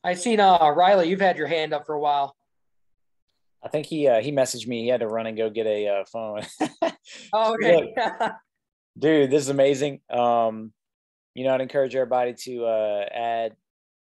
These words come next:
Speaker 2: Matthew on Facebook. And, um, honestly, if, you know, if, if you're planning on charging for this in the future, I think you should, 'cause this is amazing. Um, but one of the things that I get back from, uh, from teaching people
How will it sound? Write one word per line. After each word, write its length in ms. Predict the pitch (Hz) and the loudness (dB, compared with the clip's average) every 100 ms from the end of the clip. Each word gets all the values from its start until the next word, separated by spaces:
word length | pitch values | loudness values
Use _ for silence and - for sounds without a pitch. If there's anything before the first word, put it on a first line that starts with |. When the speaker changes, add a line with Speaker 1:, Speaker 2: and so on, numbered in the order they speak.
| _ - | _ -18
Speaker 2:
Matthew 440 | 120 120 117 123 | -10 -8 -8 -6
on 100 | 117 | -6
Facebook. 760 | 110 120 117 - 120 120 120 110 | -4 -4 -6 -4 0 0 -2 -8
And, 180 | 104 101 | -8 -6
um, 500 | 104 101 98 101 95 _ - - _ _ - | -4 -4 -8 -12 -18 _ -20 -20 _ _ -4
honestly, 360 | 127 139 151 131 | -2 0 2 0
if, 180 | - | 0
you 80 | 143 | -2
know, 140 | 135 127 | 0 0
if, 100 | - _ | -2 _
if 160 | - 117 | -16 -10
you're 540 | 123 147 151 147 135 _ _ _ | -2 0 2 0 -2 _ _ _
planning 280 | - 139 143 | -2 0 0
on 160 | 135 123 | -2 -2
charging 460 | - 135 143 143 | 0 2 2 0
for 140 | 131 139 | -2 -2
this 180 | 131 139 | -2 -6
in 80 | |
the 60 | 117 | -12
future, 360 | - 143 127 123 | -10 -6 -2 -2
I 40 | |
think 200 | 123 117 | -2 -8
you 100 | 107 | -10
should, 440 | - 127 127 120 _ _ | -4 2 2 2 _ _
'cause 100 | 120 | -12
this 160 | 117 107 | -10 -8
is 120 | 101 | -8
amazing. 560 | 113 113 123 107 107 110 _ _ _ _ _ | -2 0 0 -2 -6 -10 _ _ _ _ _
Um, 580 | 120 120 117 110 107 104 _ 160 | 0 2 2 2 0 -4 _ -4
but 100 | 123 | -2
one 160 | 120 147 | 0 2
of 60 | |
the 100 | 139 | 0
things 300 | 135 139 127 | 0 -4 -2
that 80 | 120 | -2
I 120 | 117 | 0
get 240 | 123 113 107 | -2 -4 -2
back 360 | 110 110 113 | -2 -2 -6
from, 420 | - 117 107 107 | -12 -10 -10 -6
uh, 200 | 104 101 98 | -4 -2 -4
from 160 | 107 | -10
teaching 340 | - 139 135 123 | -12 -10 -8 -6
people 420 | 117 117 110 | -6 -4 -4